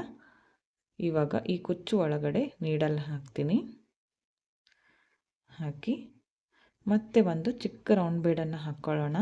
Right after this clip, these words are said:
ಈ ಕೆಳಗಡೆಯಿಂದ ಫಸ್ಟ್ ವೈಟ್ ಬೀಡ್ ಇದೆಯಲ್ಲ, ಅದನ್ನ ಮೇಲ್ಗಡೆಯಿಂದ ಕೆಳಗಡೆ ತರಬೇಕು ಈ ಥರ ನೀಡಲ್. ಈ ಥರ ಮತ್ತೆ ಇನ್ನೊಂದು ಗೋಲ್ಡ್ ಬೀಡ್. ಈಗ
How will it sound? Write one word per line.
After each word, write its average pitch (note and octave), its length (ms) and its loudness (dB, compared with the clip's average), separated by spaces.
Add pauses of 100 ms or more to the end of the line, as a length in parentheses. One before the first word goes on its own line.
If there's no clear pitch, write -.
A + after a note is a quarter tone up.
(800)
ಈ G#3 120 6
ಕೆಳಗಡೆಯಿಂದ F#3 680 4
ಫಸ್ಟ್ E3+ 380 -2
ವೈಟ್ E3 320 2
ಬೀಡ್ D#3+ 200 2
ಇದೆಯಲ್ಲ, D3+ 320 2 (800)
ಅದನ್ನ F#3+ 400 4
ಮೇಲ್ಗಡೆಯಿಂದ F3+ 800 4
ಕೆಳಗಡೆ D#3 480 0
ತರಬೇಕು C3+ 440 -4
ಈ C3 100 -4
ಥರ C3 180 -6 (1200)
ನೀಡಲ್. D3 340 -4 (2000)
ಈ D3+ 160 -8
ಥರ D#3 240 -8 (880)
ಮತ್ತೆ A3 540 4
ಇನ್ನೊಂದು F#3+ 540 4 (760)
ಗೋಲ್ಡ್ D#3 380 2
ಬೀಡ್. C#3+ 300 4 (1040)
ಈಗ F3 180 0